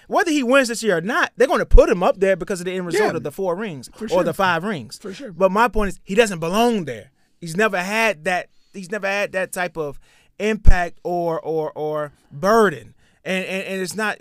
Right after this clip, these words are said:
Speaker 1: I'm not saying that he,
Speaker 2: I, I,
Speaker 1: you know.
Speaker 2: I don't think we can confine ourselves to what we think the burden is or what we think the, the, the engine looks like. And we have to accept what he is.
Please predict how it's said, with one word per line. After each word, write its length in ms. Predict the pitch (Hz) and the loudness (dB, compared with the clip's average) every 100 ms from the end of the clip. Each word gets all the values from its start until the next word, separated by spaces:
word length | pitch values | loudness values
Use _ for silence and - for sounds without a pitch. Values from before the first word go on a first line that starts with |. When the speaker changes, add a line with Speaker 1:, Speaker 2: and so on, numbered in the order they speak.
| - | -12
Speaker 1:
I'm 120 | 214 | -8
not 140 | 208 | -8
saying 360 | - 208 190 180 | -8 -8 -8 -8
that 140 | 151 160 | -10 -4
he, 80 | 160 | -4
Speaker 2:
I, 160 | - - | -2 2
I, 160 | 247 | 2
Speaker 1:
you 100 | 320 | 2
know. 200 | 160 151 - | -2 -6 0
Speaker 2:
I 180 | 269 | 0
don't 300 | 302 311 262 | 0 -4 -4
think 260 | 196 247 254 | -6 -6 -6
we 100 | 226 | -8
can 240 | 175 170 | -6 -8
confine 560 | 160 165 160 165 180 180 | -8 -10 -8 -10 -8 -10
ourselves 460 | 175 151 170 165 - | -10 -8 -8 -8 -10
to 120 | 147 | -10
what 240 | 143 165 | -8 -8
we 140 | 160 143 | -8 -10
think 480 | - 175 180 160 | -12 -12 -12 -12
the 100 | - | -14
burden 480 | 127 143 143 131 113 | -12 -8 -8 -8 -14
is 220 | 101 104 | -18 -16
or 80 | 123 | -14
what 200 | 127 143 | -12 -10
we 140 | 156 139 | -10 -10
think 420 | - 185 170 - | -12 -14 -14 -12
the, 220 | 143 135 - - _ | -12 -12 -16 -20 _
the, 160 | 143 139 | -14 -12
the 240 | 139 143 | -12 -12
engine 480 | 147 160 135 143 127 | -12 -12 -12 -14 -12
looks 300 | 139 135 - | -12 -12 -18
like. 300 | 92 - - _ _ - | -20 -20 -20 _ _ -16
And 120 | 160 | -10
we 120 | 165 | -6
have 280 | 165 208 180 | -4 -4 -6
to 120 | 214 | -8
accept 580 | 160 - - 196 165 - _ _ | -10 -10 -6 -6 -8 -14 _ _
what 260 | 139 165 185 | -8 -4 -4
he 180 | 180 254 | -6 -8
is. 360 | 277 - _ | -10 -14 _